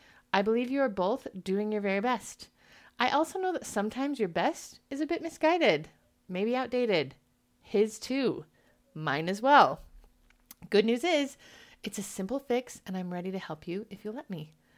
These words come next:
I am a master certified life coach. I'm also certified in deep dive coaching, faith-based coaching, feminist coaching,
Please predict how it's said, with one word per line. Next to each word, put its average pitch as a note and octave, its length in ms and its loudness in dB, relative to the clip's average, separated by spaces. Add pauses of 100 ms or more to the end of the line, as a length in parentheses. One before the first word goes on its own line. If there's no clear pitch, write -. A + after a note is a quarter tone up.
(340)
I F4 40 -6
am G4 100 -2
a F#4+ 80 0
master C#4 680 0
certified G3+ 680 -4
life D#3 260 -4
coach. - 420 -6 (500)
I'm F#3 120 0
also G3 300 -2
certified A#3+ 440 0
in E3+ 160 -2
deep B3+ 240 -6
dive C#4+ 220 0
coaching, C#4+ 500 -4 (200)
faith-based A#3+ 520 -2
coaching, A#3+ 460 -2 (220)
feminist A#3+ 440 -2
coaching, C4 540 -2